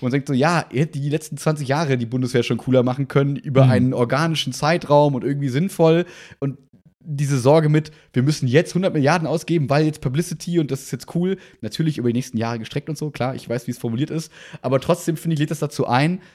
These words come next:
Speaker 1: wie beim Fußballverein, dann zu sagen, okay, wir kaufen jetzt diesen überteuerten Spieler, damit alle sagen, hey, die haben einen zwanzig Millionen Transfer gemacht, die haben sich voll Mühe gegeben, aber wir hinterfragen mal nicht, ob der floppt oder nicht. Und deswegen begrüße ich so Aktionismus-Sachen eigentlich eher weniger, sondern wünsche mir halt eher so,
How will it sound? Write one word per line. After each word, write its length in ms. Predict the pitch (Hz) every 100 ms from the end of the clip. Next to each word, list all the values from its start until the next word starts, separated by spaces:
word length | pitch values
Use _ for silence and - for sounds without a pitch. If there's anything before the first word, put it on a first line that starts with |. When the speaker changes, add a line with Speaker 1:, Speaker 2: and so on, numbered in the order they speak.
| _ _ _ _ _ -
Speaker 1:
wie 100 | 160
beim 140 | 156 147
Fußballverein, 680 | 175 - 175 165 139 170
dann 100 | 160
zu 80 | 151
sagen, 200 | 143 156
okay, 240 | 147 147 180
wir 80 | 147
kaufen 320 | 170 190 180
jetzt 100 | 165
diesen 160 | 165
überteuerten 460 | 160 160 170 185 156
Spieler, 320 | - 170 208
damit 200 | 175 151
alle 180 | - 160
sagen, 400 | 139 156 175 185 - - -
hey, 200 | 147 175
die 100 | 131
haben 80 | 156
einen 60 |
zwanzig 300 | - 165 -
Millionen 280 | 147 160 190
Transfer 400 | 143 139 - 135
gemacht, 340 | 131 135 - 131
die 60 |
haben 80 | 147
sich 100 | 151
voll 160 | - 143
Mühe 180 | 165 165
gegeben, 440 | 127 135 143 170 - - - _ -
aber 220 | 160 190 170
wir 120 | 185 -
hinterfragen 560 | 175 180 175 170 175
mal 140 | 165 160
nicht, 180 | 160 -
ob 100 | 147
der 140 | 147
floppt 320 | - 151 -
oder 180 | 131 123
nicht. 300 | 110 101 -
Und 240 | 117 - _ _ -
deswegen 420 | 139 156 - 175 143
begrüße 360 | 131 143 165
ich 60 | 151
so 120 | 147
Aktionismus-Sachen 720 | 139 - 147 - 170 160 151
eigentlich 280 | 160 139 135
eher 160 | 131 117
weniger, 320 | 143 160 147
sondern 260 | 135 131 127
wünsche 220 | 160 147
mir 120 | 135
halt 100 | 123
eher 200 | 131 143
so, 220 | 127 127